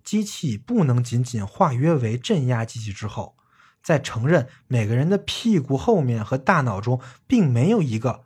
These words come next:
专门为他设的这种意识形态警察之后，必须阐明意识形态是如何发挥功能的。意识形态在意识形态国家机器中得到实现，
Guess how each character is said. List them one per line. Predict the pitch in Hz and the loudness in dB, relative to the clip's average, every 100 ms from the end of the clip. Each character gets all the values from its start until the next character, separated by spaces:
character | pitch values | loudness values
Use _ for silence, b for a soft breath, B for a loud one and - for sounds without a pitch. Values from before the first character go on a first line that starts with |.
| _ | _
专 | - 180 | 0 2
门 | 156 165 | 4 4
为 | 135 | 2
他 | 156 156 | 0 -2
设 | - 160 | 0 0
的 | 123 | 2
这 | 113 113 | 0 -2
种 | 107 | -2
意 | 151 | 0
识 | 135 | 0
形 | 131 | 0
态 | 147 143 | 0 -2
警 | - 117 92 | -4 -8 -8
察 | - 98 117 | -10 -6 -6
之 | 147 | -4
后， | 135 143 - b b b b - | -2 -4 -4 b b b b -6
必 | 135 | -4
须 | - 175 | 0 -2
阐 | - - | -2 -8
明 | 98 101 104 | -8 -8 -4
意 | 127 | -2
识 | 120 | 0
形 | 110 113 | 0 -2
态 | 120 | -2
是 | 110 104 | -4 -6
如 | 117 | -6
何 | - 117 | -4 -4
发 | 131 123 | -2 0
挥 | 131 | -2
功 | 127 190 170 | 0 0 0
能 | 98 92 | -2 -8
的。 | - _ _ _ b b b b b | -20 _ _ _ b b b b b
意 | 233 | 6
识 | 190 | 6
形 | - 139 165 | 6 -2 -2
态 | 208 180 - _ | 0 0 -2 _
在 | - 160 | -10 -8
意 | 165 | -2
识 | 160 | -2
形 | 131 147 | -2 -4
态 | 139 | -4
国 | 131 | -2
家 | 139 | -4
机 | 147 156 | -4 -4
器 | 127 | -2
中 | 127 131 | -2 -2
得 | 123 | -2
到 | 135 | -2
实 | 123 - 107 | -4 -8 -10
现， | 120 156 104 | -6 -6 -6